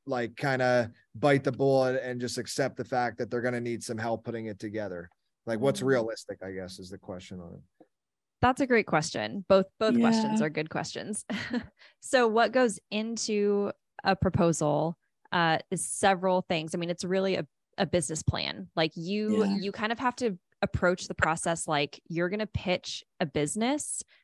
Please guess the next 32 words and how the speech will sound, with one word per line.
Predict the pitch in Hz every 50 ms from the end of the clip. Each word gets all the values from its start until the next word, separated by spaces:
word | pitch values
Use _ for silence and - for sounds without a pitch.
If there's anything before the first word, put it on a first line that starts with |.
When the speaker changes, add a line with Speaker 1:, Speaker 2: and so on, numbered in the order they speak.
| _ _ -
Speaker 3:
to | - - 226 220 202
these | 208 202 196 -
people | - 214 190 - 165 156 -
and | - - 165
hope | 160 - - 214 214 -
that | - 220
they | - 220 214
decide | 196 190 180 - 165 147 160 175 165
to | - 196 -
invest | 180 175 165 143 165 147 160 - - 190
in | 170
your | 156 151 151
business. | - - - - - - - - 202 - -
That's | 165 185 - -
really | 185 208 202 208
what | 196 180 170 151
it | 147
is. | 139 139 -
Acquisitions | - 180 175 - 208 196 202 - 226 220 208
editors | 220 208 220 214 240 247 240 - -
are | - 175 170 175
investors, | - - 180 165 147 147 131 - - - - - 71 73 - 214 220 - - - - - - - - _ -
and | - 185 180
Speaker 2:
Mm. | 160
Speaker 3:
they, | 175 175 175 175 175 170 170 180 - -
you | 196
know, | 170 151 156 156 - _ -
you're | - 160 170 202 214 214
hoping | 208 196 220 226 226 - 180 165 170 170
to | - - - 185
convince | - 208 180 160 170 185 202 - -
them | - 165 151 151 151 151 156 160